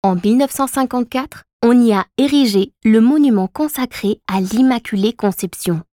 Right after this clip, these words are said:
que l'on peut encore contempler aujourd'hui. Asseyez-vous sur l'un de ces bancs ou à une terrasse et observez la vie locale se dérouler sous vos yeux.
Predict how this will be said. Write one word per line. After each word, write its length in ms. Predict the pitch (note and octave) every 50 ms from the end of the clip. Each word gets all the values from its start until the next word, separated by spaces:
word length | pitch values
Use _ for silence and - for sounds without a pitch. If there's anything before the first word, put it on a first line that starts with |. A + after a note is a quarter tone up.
| _ _ _ -
que 80 | -
l'on 180 | G#3 G3+ G3 F#3+
peut 200 | - - G#3+ G#3
encore 380 | G3+ F#3+ - - F#3 E3 - -
contempler 540 | - B3 A#3+ A#3+ A#3 A3 - - F#3 F3+
aujourd'hui. 540 | F#3+ G#3 F#3+ F#3+ E3+ E3+ D#3+ E3+ D#3+ E3 - _ _ _ _ _ _ _ _ _ _ _ _ _ _ _ _ _ _ _ _ _ _ _ _ _ -
Asseyez-vous 680 | D#4 E4+ - F#4 D#4+ C4+ B3+ A#3+ G#3 G#3 G#3 B3 - - _
sur 240 | - - - A3 G3+
l'un 160 | G#3 G#3+ B3
de 80 | G#3+ G#3+
ces 200 | F#3+ - G#3 G3
bancs 220 | F3 F3+ F3 F3+ - _ _ _ _ _ _ -
ou 100 | A3+ A3+
à 80 | G#3+ G#3
une 140 | G3+ G3
terrasse 480 | - - F#3 F3 E3+ E3+ F3 - - - - _ _ _ _ _ _ _
et 140 | - B3+ D4+
observez 420 | D#4+ - - F4 E4+ E4 F4 F4
la 100 | C#4+ A3+
vie 160 | A3 B3 A#3+
locale 500 | A3 A3 G#3+ - - G#3+ G#3 G3 F#3 F3+
se 160 | - - - F#3+
dérouler 440 | E3+ G3+ G#3+ G3+ G#3 G#3 G3 G3+
sous 180 | F#3+ - - F#3
vos 80 | F3 F#3
yeux. 320 | F3+ E3+ F3+ F3 E3+